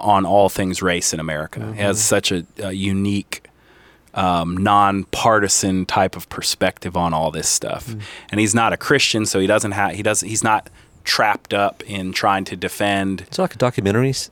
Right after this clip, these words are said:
Speaker 2: like, documentary, like, some kinda, is it?
Speaker 1: Yeah, he, he made a show.
Speaker 2: That's it.
Speaker 1: Yeah, uh, I can't remember what it's called,
Speaker 2: Okay.
Speaker 1: but he does all these crazy social experiments in the
Speaker 2: Yes,
Speaker 1: show,
Speaker 2: yes, yes, okay.
Speaker 1: uh, that are really interesting
Speaker 2: Yeah.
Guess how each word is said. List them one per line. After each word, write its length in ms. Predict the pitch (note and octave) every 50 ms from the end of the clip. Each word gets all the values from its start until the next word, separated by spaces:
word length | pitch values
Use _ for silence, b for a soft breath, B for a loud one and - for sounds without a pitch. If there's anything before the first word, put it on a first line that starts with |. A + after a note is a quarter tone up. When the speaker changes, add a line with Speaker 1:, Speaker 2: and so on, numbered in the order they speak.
| _ -
Speaker 2:
like, 140 | - A#2+ A2+ -
documentary, 380 | C#3 C3 - - A#2+ A2 A2
like, 220 | G#2 G2+ G#2 - -
some 120 | - B2+
kinda, 460 | A2+ - A#2 G#2 G2 F#2 F#2+ G2+ G#2+ - _ _ _ _ _ _ _ _
is 120 | - -
it? 220 | C3+ - - - - _ _
Speaker 1:
Yeah, 400 | - A#2+ A2+ A#2+ C3 C#3 C3+ A#2+
he, 160 | A#2 C#3+ D#3
he 240 | D#3+ A2+ G#2+ C3+ D#3
made 280 | D3 D3+ D3 D3 D3 B2
a 100 | G#2+ G2
show. 580 | - - - B2 A2+ G#2+ F#2+ F2+ F2+ F#2 F#2+ -
Speaker 2:
That's 240 | - C#3+ C#3 - -
it. 260 | G2+ E2+ D#2+ - - - - _ _ -
Speaker 1:
Yeah, 480 | G#2+ A2+ A2 G#2+ G2+ G2+ F#2+ F#2 G2 -
uh, 60 | - G#2 G2+ G2+ G2
I 60 | G2
can't 160 | G2+ - C3+ A2
remember 200 | G#2 A2 G#2+ G#2+
what 140 | G#2 G2+ F#2+
it's 120 | - -
called, 500 | - - A#2 G#2 G2 F#2+ F#2+ F#2+ F#2 F2+
Speaker 2:
Okay. 80 | A2 G#2 b b b b b
Speaker 1:
but 120 | - A#2 A#2+
he 100 | B2 A#2+
does 240 | C3 C3+ C3+ B2 C3+
all 160 | B2+ A#2+ A#2
these 200 | B2 A#2 G#2+ -
crazy 460 | - - - A#2+ A#2 B2 A2+ A2 A2
social 460 | - - - A2 G#2+ - - - F#2
experiments 640 | F2+ - - - - F#2+ F#2 F#2 F2+ F2+ F2 G#2 G2+
in 100 | F2+ F2
the 60 | E2+
Speaker 2:
Yes, 20 | -
Speaker 1:
show, 220 | - - G2+ E2+
Speaker 2:
yes, 240 | G2+ G2 F2 - -
yes, 220 | - - - - A#2
okay. 160 | - - -
Speaker 1:
uh, 100 | G2 G2
that 160 | G2+ G2+ F#2+
are 60 | F#2+
really 340 | F#2+ G#2+ A#2 A2+ G#2+ G2+ F#2+
interesting 720 | F#2+ F#2+ - - F2+ E2 D#2 D#2+ - - - - C#2 - G2
Speaker 2:
Yeah. 140 | A2 F#2